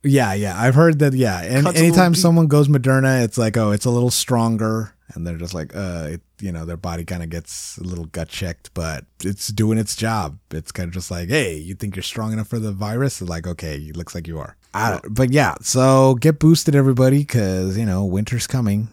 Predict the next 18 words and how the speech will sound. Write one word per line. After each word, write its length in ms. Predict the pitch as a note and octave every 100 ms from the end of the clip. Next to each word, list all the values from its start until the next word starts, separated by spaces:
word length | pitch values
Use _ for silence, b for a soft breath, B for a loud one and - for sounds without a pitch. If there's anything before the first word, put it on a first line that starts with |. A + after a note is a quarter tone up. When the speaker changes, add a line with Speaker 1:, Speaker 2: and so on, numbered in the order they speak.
| -
Speaker 1:
And 160 | F#2
I 40 | F#2
also 180 | G2 G2+
got 120 | B2
my 100 | B2+
flu 300 | F2 - F#2
shot 400 | F#2+ G#2 G2 F#2
just 460 | - E2+ E2 - -
to, 320 | F#2+ E2 E2
just 200 | D3+ F3+
to 100 | G3+
annoy, 520 | F3+ D3 C#3+ C#3+ C3
just 240 | C3 C#3+ -
to 80 |
annoy 320 | C#3 A2 A2 G#2+
the 80 | G2+
conserves. 840 | - F#2+ - G2+ F#2+ F#2 - - - -
<laughs> 240 | - -